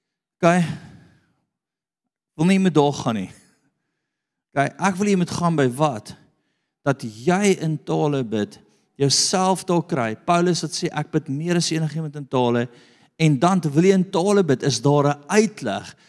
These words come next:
Daar's verborgenhede wat deurbreek. Daar's belewennisse wat jy diep in jou hart het. En moenie dink dis net jy nie. Daai is die goed wat jy dan voorgaan. Jy sê, "Jee, ek voel dit.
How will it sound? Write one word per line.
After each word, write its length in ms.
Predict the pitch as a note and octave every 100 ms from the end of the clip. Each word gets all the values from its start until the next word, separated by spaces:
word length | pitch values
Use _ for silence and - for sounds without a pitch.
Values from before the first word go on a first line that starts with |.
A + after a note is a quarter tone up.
| _ -
Daar's 220 | C#3 -
verborgenhede 880 | E3 C#3+ A2+ F#3 G3+ G#3 F#3 E3+ D3+
wat 220 | C#3+ A#2
deurbreek. 720 | D3 F3 D#3 C3 F3+ A#2 - - - _
Daar's 220 | C#3+ C#3
belewennisse 600 | - C#3+ F#3+ G#3+ G#3+ -
wat 100 | E3+
jy 120 | E3
diep 240 | C3+ F3+ F3+
in 80 | F3+
jou 160 | D#3+
hart 380 | D3 E3+ F#3 F3+
het. 240 | C3 A#2 - - _
En 200 | F3+ F3
moenie 380 | D3+ G3+ A#3+ A#3
dink 300 | F3 G3+ -
dis 180 | F3+ F3
net 200 | F3+ E3+
jy 280 | D#3+ E3 F3
nie. 180 | D3 A#2+
Daai 220 | D3 G3
is 120 | G3
die 120 | F3+
goed 220 | - F3
wat 120 | E3+ E3
jy 80 |
dan 200 | C3+ C3
voorgaan. 640 | B2+ C3+ A#2+ - F3 C#3+ F#2 _ _ _ _ _ _ _ _ _ -
Jy 80 |
sê, 140 | D#3 E3
"Jee, 380 | C3+ D3+ A3+ A3
ek 220 | D#3+ -
voel 440 | - - A#3+ A3
dit. 260 | E3 A#2+